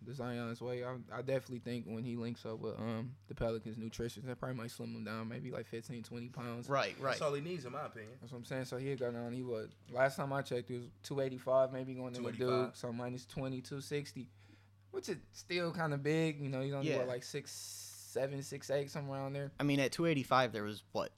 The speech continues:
Speaker 2: I think Boban was the only guy in the league that weighed more than him.
Speaker 1: Yeah, that's
Speaker 2: So
Speaker 1: kinda
Speaker 2: I
Speaker 1: crazy.
Speaker 2: think, yeah, he can definitely afford to lose a few L Bs and
Speaker 1: <laughs>
Speaker 2: still be as powerful.
Speaker 3: <laughs> But like you said, though, Reed, like, soon as he hook up with the nutritionist, even if he sticks at,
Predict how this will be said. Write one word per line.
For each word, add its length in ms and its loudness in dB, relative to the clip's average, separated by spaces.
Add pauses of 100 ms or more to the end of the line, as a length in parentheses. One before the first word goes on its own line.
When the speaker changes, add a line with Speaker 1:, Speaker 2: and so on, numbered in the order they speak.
Speaker 2:
I 100 4
think 280 -2
Boban 420 10
was 140 4
the 140 4
only 200 4
guy 160 4
in 80 4
the 80 4
league 240 2
that 160 4
weighed 220 4
more 200 4
than 140 2
him. 220 2 (180)
Speaker 1:
Yeah, 120 -12 (180)
that's 120 -6
Speaker 2:
So 200 4
Speaker 1:
kinda 120 2
Speaker 2:
I 60 6
Speaker 1:
crazy. 40 0 (100)
Speaker 2:
think, 160 0
yeah, 140 2
he 180 0
can 140 6
definitely 400 4
afford 320 4
to 60 0
lose 340 0
a 40 -6
few 240 0
L 160 4
Bs 460 -4 (180)
and 100 -6 (160)
Speaker 1:
<laughs> 140 -4
Speaker 2:
still 340 2
be 180 -2
as 120 -4
powerful. 640 2
Speaker 3:
<laughs> 400 -6
But 100 6
like 160 8
you 100 6
said, 260 6
though, 80 8
Reed, 240 8
like, 160 2
soon 180 4
as 60 4
he 80 4
hook 160 8
up 120 6 (120)
with 160 4
the 180 0 (160)
nutritionist, 560 4
even 240 8
if 80 2
he 140 4
sticks 360 -2
at, 220 -2